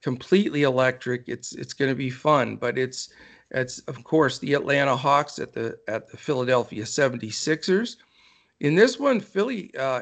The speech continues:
is favored by seven. So definitely thinking, uh, Philly pulling out game six is gonna come back and, and, uh,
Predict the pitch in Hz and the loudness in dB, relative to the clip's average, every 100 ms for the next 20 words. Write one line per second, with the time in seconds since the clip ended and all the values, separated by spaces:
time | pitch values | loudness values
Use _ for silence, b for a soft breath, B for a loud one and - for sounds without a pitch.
0 | - 131 - 156 160 156 131 131 110 - | -6 -8 -8 -4 -2 -2 -2 -2 -2 -6
1 | - - 143 147 107 - b b b - | -8 0 0 0 -4 -12 b b b -20
2 | - 123 123 104 - 156 165 196 - 143 | -4 0 0 -2 -2 -2 0 -4 -2 -2
3 | 160 156 - 135 127 _ - 117 104 - | -2 -4 -2 -6 -6 _ -4 -2 -4 -8
4 | - 156 151 151 143 131 b b b b | -4 0 2 2 0 -4 b b b b
5 | _ _ - 175 165 139 143 147 156 147 | _ _ 2 4 6 4 2 0 -2 -2
6 | 135 127 151 139 - 131 139 123 135 120 | -2 -2 -2 -2 -4 -6 -4 -4 -4 -2
7 | 127 131 127 123 117 117 113 113 104 - | 2 2 0 -4 -10 -8 -6 -6 -8 -6
8 | 113 110 104 | -2 -2 -2